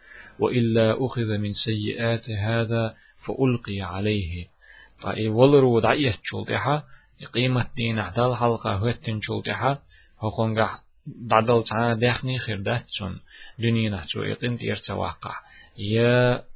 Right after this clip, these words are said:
цунна кІелхьарвийла, бехказвийла меттиг хир яц цунна цу дийнахь. ТІаккха цунна нагахь сан дикнаш хилла, и дикнаш оцу гІибат дина волчу, оцу зулум дина волчу, тега и дикнаш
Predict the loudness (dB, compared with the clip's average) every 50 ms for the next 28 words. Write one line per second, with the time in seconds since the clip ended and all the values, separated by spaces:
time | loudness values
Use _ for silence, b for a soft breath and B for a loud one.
0 | -18 -18 -20 -20 -20 _ _ _ _ _ _ _ _ _ _ _ -16 -14 -14 -14
1 | -16 -18 -20 -20 -20 -20 -20 -20 -12 -6 -4 -2 0 0 0 -2 0 2 2 2
2 | 2 2 2 0 2 0 0 0 0 0 0 0 0 0 -2 -2 -4 -2 -2 -4
3 | -4 -2 -2 -2 -4 -4 -6 -8 -10 -10 -10 -8 -6 -6 -4 -6 -6 -8 -8 -10
4 | -10 -10 -10 -8 -8 -6 -4 -2 -2 -2 -4 -6 -10 -14 -18 B B B B B
5 | B B B -16 -6 0 2 2 2 2 -2 -10 -10 -6 -4 -2 -2 0 0 0
6 | 0 0 0 0 -2 -2 -2 -2 -4 -2 -4 -4 -4 -4 -4 -2 -4 -4 -4 -4
7 | -6 -4 -4 -4 -4 -6 -8 -12 b b b b b b -6 -6 -4 -2 -2 -2
8 | -2 -2 -4 -6 -6 -4 -6 -6 -8 -10 b b b b b b b _ -4 -4
9 | -4 -2 -4 -8 -10 -12 -20 -20 _ -10 -4 0 0 0 2 0 0 -2 -4 -6
10 | -6 -4 -4 -2 -2 -4 -4 -6 -8 -10 -12 b b b b b b b -6 -4
11 | -4 -4 -4 -8 -10 _ _ _ _ _ _ _ _ _ _ _ _ _ _ _
12 | _ _ _ -8 -4 -2 0 2 2 2 0 0 0 -2 -2 -2 -2 -2 -4 -4
13 | -6 -6 -4 -4 -4 -4 -6 -8 -6 -6 -6 -6 -6 -4 -4